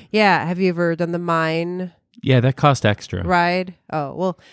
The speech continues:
Speaker 1: when I was a kid, we used to go. I don't know if it cost extra then, but maybe
Speaker 2: There's, like,
Speaker 1: it
Speaker 2: a
Speaker 1: did.
Speaker 2: part you could see that doesn't cost extra, but
Speaker 1: Uh.
Speaker 2: then there's the part that cost extra.
Speaker 1: Yeah.
Speaker 2: So I have gone on it, just not as much as I've gone through the Big Heart
Speaker 1: Right.
Speaker 2: and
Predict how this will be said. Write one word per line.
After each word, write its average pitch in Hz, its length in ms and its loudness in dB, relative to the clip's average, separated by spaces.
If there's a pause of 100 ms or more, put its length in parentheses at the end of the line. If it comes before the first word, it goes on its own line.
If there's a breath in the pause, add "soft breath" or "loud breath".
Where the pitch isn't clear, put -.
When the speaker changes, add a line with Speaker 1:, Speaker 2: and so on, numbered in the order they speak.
(140 soft breath)
Speaker 1:
when 247 100 0
I 294 60 6
was 285 80 0
a 240 80 0
kid, 214 500 0
we 156 100 -2
used 151 120 -2
to 160 80 -6
go. 151 160 0
I 156 80 2
don't 185 160 0
know 175 100 0
if 156 120 -4
it 151 100 -4
cost 143 280 -8
extra 135 320 -10
then, 131 300 -6
but 123 240 -8
maybe 143 80 2
Speaker 2:
There's, 123 160 4
like, 139 140 2
Speaker 1:
it 123 80 2
Speaker 2:
a - 40 -10
Speaker 1:
did. - 80 -6
Speaker 2:
part 110 240 4
you 120 140 0
could 127 220 -4
see 117 220 0
that 113 180 2
doesn't 104 300 0
cost 147 260 -2
extra, 165 440 -4
but - 120 -4
Speaker 1:
Uh. - 40 -4
Speaker 2:
then 127 140 4
there's 113 200 2
the 107 80 -4
part 107 240 -2
that 95 120 -2
cost 110 320 -2
extra. 156 500 -4
Speaker 1:
Yeah. 147 280 -10 (260)
Speaker 2:
So 104 160 0
I 113 100 6
have 135 260 4
gone 120 260 6
on 95 140 4
it, 95 120 2
just - 220 -4
not 101 180 2
as 95 140 0
much 101 260 0
as 90 120 -2
I've 90 280 -2
gone 95 220 0
through - 160 -2
the 87 100 -2
Big 90 220 -4
Heart 95 400 -2 (260)
Speaker 1:
Right. 220 560 0
Speaker 2:
and 90 480 2